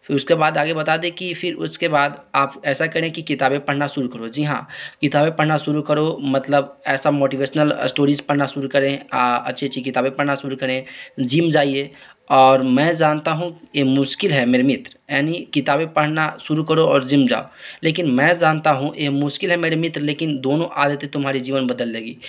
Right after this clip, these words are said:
यानी अगर यह आदत अपनी, अपनी आप, आप अपनाइएगा तो आपके जीवन में ज़रूर सुधार आएगा दोस्तों। मुश्किल तो है लेकिन आपको यह लेना ही होगा।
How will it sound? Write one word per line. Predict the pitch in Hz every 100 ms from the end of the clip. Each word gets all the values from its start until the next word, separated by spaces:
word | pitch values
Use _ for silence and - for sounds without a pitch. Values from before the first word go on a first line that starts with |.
| - -
यानी | 165
अगर | 170 160
यह | 156 143
आदत | 139 151 160
अपनी, | 143 151
अपनी | 151 135 143 - -
आप, | 127 143 -
आप | 131 -
अपनाइएगा | 139 - 131 139 170 151 165 - - -
तो | 135
आपके | 123 139
जीवन | 123 127 143 143
में | 123 120
ज़रूर | 127 156
सुधार | 160 135 131
आएगा | 117 107
दोस्तों। | 117 117 - - - _ - _ _ _ _ _ -
मुश्किल | 127 135 - 196
तो | 185
है | - 143 -
लेकिन | 127 147 139 -
आपको | 131 - 139 135
यह | 135 135 - _ _ -
लेना | 123 127
ही | 120
होगा। | 113 113